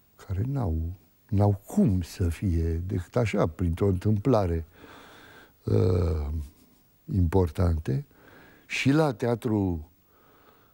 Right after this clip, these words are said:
public există în anumite zone, chiar și în București, dar mai puțin,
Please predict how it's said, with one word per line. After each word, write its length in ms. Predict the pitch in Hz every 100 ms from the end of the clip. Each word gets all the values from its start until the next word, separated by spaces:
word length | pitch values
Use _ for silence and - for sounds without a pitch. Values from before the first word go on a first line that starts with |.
| _ _ _ _ _ _ _
public 920 | - 113 92 101 98 135 - - - - -
există 760 | 120 110 95 92 151 - - 101
în 100 | 95
anumite 420 | 98 113 113 107
zone, 800 | 87 76 117 110 95 85 80 - 139 - _
chiar 240 | - 202 139
și 120 | -
în 80 | 131
București, 480 | 139 - 127 90
dar 120 | 87 95
mai 180 | 104
puțin, 500 | 104 - 107 - 92